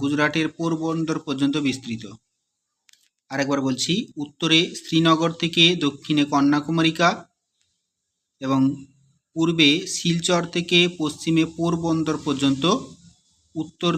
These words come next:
দক্ষিণ এবং পূর্ব পশ্চিম করিডর বিস্তৃত। ভারতের জাতীয় সড়কপথের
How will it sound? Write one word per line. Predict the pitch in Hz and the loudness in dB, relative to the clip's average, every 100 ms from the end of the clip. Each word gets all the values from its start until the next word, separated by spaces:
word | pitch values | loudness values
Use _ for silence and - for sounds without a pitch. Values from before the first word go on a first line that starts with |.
| 160 | -4
দক্ষিণ | 185 170 - 180 196 190 | -10 -10 0 2 2 0
এবং | 147 160 - | 2 2 0
পূর্ব | 160 151 156 156 | -2 -2 -2 -2
পশ্চিম | 160 151 170 160 | -4 -4 -4 -2
করিডর | 151 139 147 190 - _ _ _ _ - | 2 2 2 0 -4 _ _ _ _ -4
বিস্তৃত। | 139 - 127 117 117 - _ _ _ _ _ _ _ _ _ _ _ _ _ _ _ _ _ _ _ _ _ _ _ _ _ _ _ _ _ _ _ _ _ _ _ _ _ _ - | -4 -4 -8 -8 -10 -14 _ _ _ _ _ _ _ _ _ _ _ _ _ _ _ _ _ _ _ _ _ _ _ _ _ _ _ _ _ _ _ _ _ _ _ _ _ _ -4
ভারতের | 147 170 170 196 214 180 | 0 0 4 2 2 0
জাতীয় | 196 147 - 175 185 202 202 - | 2 2 0 0 0 0 -6 -12
সড়কপথের | - 156 156 156 170 160 165 | -4 0 0 0 -6 0 0